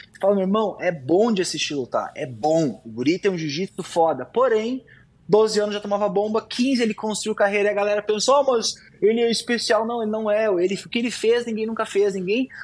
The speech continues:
porque o Rafa Mendes começou a treinar jiu-jitsu com nove. Por que que o Rafa Mendes com quinze não fez o que o Mika fez?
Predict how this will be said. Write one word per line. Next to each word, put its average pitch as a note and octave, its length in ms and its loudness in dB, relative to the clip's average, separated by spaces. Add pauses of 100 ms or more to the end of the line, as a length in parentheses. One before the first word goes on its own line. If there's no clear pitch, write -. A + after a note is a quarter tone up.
porque A3 200 -2
o A#3+ 40 4
Rafa A#3+ 300 2
Mendes G3+ 320 -4
começou F#3+ 260 -2
a F#3 40 -4
treinar G3 220 -2
jiu-jitsu F#3+ 340 -6
com G3+ 80 0
nove. F3 400 2 (560)
Por G#3+ 100 2
que C#4 140 2
que - 100 -12
o - 20 0
Rafa C#4 220 2
Mendes B3 240 -2
com A#3 160 -4
quinze B3+ 400 0
não G#3+ 160 0
fez A3 180 2
o G#3 60 -6
que G#3+ 80 -6
o - 20 -2
Mika G3+ 200 -4
fez? G3+ 440 -2